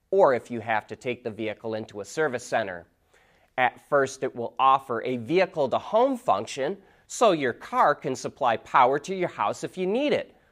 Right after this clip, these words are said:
which also requires an integrated home energy management system and a home power station. Customers could also add in solar panels and a battery storage system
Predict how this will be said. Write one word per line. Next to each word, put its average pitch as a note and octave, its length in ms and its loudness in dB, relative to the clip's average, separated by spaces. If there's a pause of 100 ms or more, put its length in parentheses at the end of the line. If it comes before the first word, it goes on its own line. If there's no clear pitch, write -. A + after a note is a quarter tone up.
(160)
which B2+ 180 -6
also C#3 320 2
requires A#2+ 680 0
an A#2+ 200 -4
integrated C3+ 680 -2
home F#3 440 -2
energy D3 380 -2
management A#2+ 640 -2
system D3 460 -6 (320)
and F#3+ 260 4
a C3 40 4
home B2+ 300 0
power D3 360 2
station. A2+ 680 -8 (640)
Customers C3 640 -2
could A#2+ 200 -10 (100)
also E3 540 0
add A#2+ 260 0
in B2 220 -4
solar B2+ 380 -4
panels A2+ 500 -6 (300)
and E3 260 0
a A#2 40 -2
battery A#2+ 460 0
storage D3+ 480 -2
system A#2 500 -8